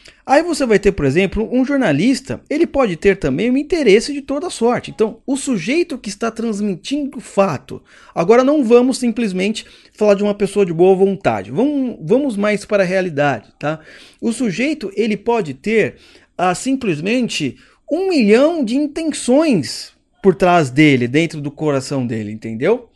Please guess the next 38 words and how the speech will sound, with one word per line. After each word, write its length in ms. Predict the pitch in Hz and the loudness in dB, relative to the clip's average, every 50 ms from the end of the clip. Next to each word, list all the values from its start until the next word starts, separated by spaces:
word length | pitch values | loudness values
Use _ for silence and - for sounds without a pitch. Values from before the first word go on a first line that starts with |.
| _ _ _ _ _ _ _ _ _ | _ _ _ _ _ _ _ _ _
Por 80 | - 247 | 0 0
isso 120 | 294 - | 0 2
que 60 | - | 2
às 100 | 302 254 | 2 2
vezes 280 | 226 285 294 254 277 - - | 2 0 0 0 -2 -2 0
é 100 | 233 247 | 0 0
mais 500 | 240 240 269 302 349 392 403 370 339 269 | 0 0 -2 -2 0 2 2 4 2 2
difícil 600 | 269 277 254 - - - 262 285 269 - - 277 | 2 0 0 0 0 0 0 0 0 0 -2 -2
ainda 600 | 247 190 180 175 185 185 196 208 233 269 302 294 - _ _ _ _ _ _ | -2 0 0 0 0 0 0 2 0 0 -2 -6 -10 _ _ _ _ _ _
você 340 | 160 165 180 170 - 214 214 | -2 -2 -2 0 2 0 0
pegar 500 | 214 214 208 175 139 147 156 180 196 202 | 2 2 2 4 4 4 4 6 4 4
e 80 | 208 | 2
entender 640 | 202 214 226 220 - 247 247 220 160 143 156 180 196 | 0 -2 -2 -4 -4 -4 -4 -2 -2 0 0 0 0
o 60 | 202 | 0
que 100 | 196 - | -4 -6
o 60 | 220 220 | -8 -8
sujeito 440 | 247 240 202 156 143 156 175 - | -6 -6 -6 -2 -2 -2 -2 -2
está 200 | - - - 196 | -6 -8 -6 -6
<laughs> 20 | 196 | -6
querendo 480 | 196 - 208 175 - - 202 208 226 | -4 -4 0 2 2 2 2 2 0
dizer, 720 | 220 196 208 233 226 202 185 214 214 196 151 - - - _ _ _ _ - - - - - _ _ - | -2 -2 -6 -6 -6 0 6 8 8 8 8 4 -2 -10 _ _ _ _ -20 -20 -20 -20 -20 _ _ 2
tá? 200 | 170 180 202 214 | 4 6 6 4
Então 240 | 202 214 254 277 | 4 2 0 2
você 220 | 277 285 - 285 277 | 2 0 0 0 2
vai 140 | 262 254 240 | 2 2 2
ter, 180 | - 262 254 | 2 0 -2
por 180 | 247 - 254 240 | 0 0 2 2
exemplo, 420 | 240 202 170 175 165 160 190 233 | 2 2 4 2 2 2 0 -4
o 60 | 359 | -6
cara 240 | - - 220 202 208 | -2 2 4 4 6
ele 80 | 240 247 | 4 4
pode 240 | 226 214 196 196 190 | 2 2 2 2 2
simplesmente 500 | - 254 254 262 240 185 165 190 214 220 | 0 -4 -4 -4 -4 -4 -4 -4 -4 -6
estar 180 | - - 247 | -8 -10 -8
fazendo 340 | 247 - 220 190 208 208 202 | -4 -4 -2 0 0 0 -2
isso 160 | 208 - - | -4 -6 -8
por 160 | - 240 214 | -10 -8 -8
dinheiro. 840 | 214 233 254 247 202 190 202 226 233 220 190 151 127 110 107 - - | -4 -2 0 0 2 4 4 4 4 2 2 0 -2 -4 -6 -10 -14